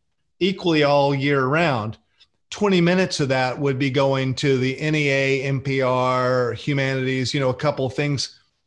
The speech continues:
The one, once twenty minutes is up, the clock runs out for the rest of the year spending equally and not a cent is paid.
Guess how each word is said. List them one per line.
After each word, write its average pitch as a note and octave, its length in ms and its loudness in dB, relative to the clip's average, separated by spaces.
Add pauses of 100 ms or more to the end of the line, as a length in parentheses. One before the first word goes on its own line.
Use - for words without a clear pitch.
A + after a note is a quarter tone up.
(760)
The G3 120 -4
one, D4 200 2
once C#4 180 0
twenty C4 240 0
minutes A3+ 280 0
is F3 220 -2
up, E3+ 320 2 (140)
the F3+ 80 0
clock G#3+ 380 0
runs F3+ 220 2
out E3 200 2
for D#3 80 -2
the D3+ 100 0
rest E3 260 0
of - 40 -10
the E3 80 0
year D#3+ 200 2
spending E3 460 -2
equally D#3+ 480 0
and D3+ 140 0
not E3 280 0
a D3+ 100 -2
cent - 560 -2
is D3 160 -6
paid. C#3+ 440 -2